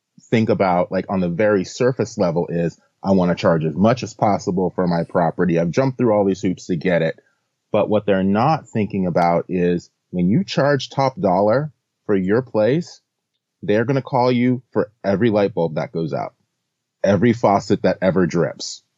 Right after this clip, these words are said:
every little thing they're gonna call you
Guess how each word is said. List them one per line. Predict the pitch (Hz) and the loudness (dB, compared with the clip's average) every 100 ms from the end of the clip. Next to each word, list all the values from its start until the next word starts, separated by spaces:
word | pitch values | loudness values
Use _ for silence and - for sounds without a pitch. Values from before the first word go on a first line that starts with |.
| _ - | _ -4
every | 113 131 147 131 | 0 0 0 0
little | 104 117 131 123 - | 0 0 2 0 -2
thing | 131 104 90 85 90 _ _ _ | -2 -2 -4 -6 -10 _ _ _
they're | 104 | -2
gonna | 104 104 | 0 0
call | - 127 127 | 0 0 0
you | 120 | 0